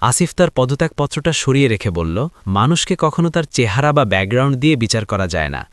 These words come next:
যোগ্যতা দেখতে হয়, হৃদয় দেখতে হয়। তুমি এই কোম্পানিতেই থাকবে।" নাতাশার চোখে তখন জল। আসিফ হাসল,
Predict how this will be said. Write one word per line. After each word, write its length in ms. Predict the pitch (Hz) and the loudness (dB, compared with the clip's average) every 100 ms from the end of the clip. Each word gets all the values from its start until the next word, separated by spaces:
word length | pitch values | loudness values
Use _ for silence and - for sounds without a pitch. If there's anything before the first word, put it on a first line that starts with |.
| - 107 | -8 -2
যোগ্যতা 460 | 117 120 147 131 | 0 2 0 0
দেখতে 300 | 95 85 - | -2 -4 -4
হয়, 240 | 82 139 190 _ - 101 | -2 -2 -4 _ -6 0
হৃদয় 280 | 123 131 | 4 4
দেখতে 280 | 95 82 - | 2 -4 -6
হয়। 240 | 82 73 50 _ - | -6 -6 -10 _ 0
তুমি 180 | 190 214 | 4 6
এই 100 | 208 | 4
কোম্পানিতেই 640 | 156 147 156 160 143 123 | 2 2 2 2 2 0
থাকবে।" 460 | - 87 71 73 - _ - | 0 -6 -4 -8 -8 _ -6
নাতাশার 460 | 92 95 127 - 151 | -2 0 0 0 -2
চোখে 340 | - 131 156 | 0 0 0
তখন 340 | 147 - 139 104 | 0 0 0 0
জল। 320 | 92 57 50 _ _ - | -2 -4 -8 _ _ -2
আসিফ 300 | 131 147 180 - | 0 2 0 -2
হাসল, 420 | 110 - 82 | -2 -2 -4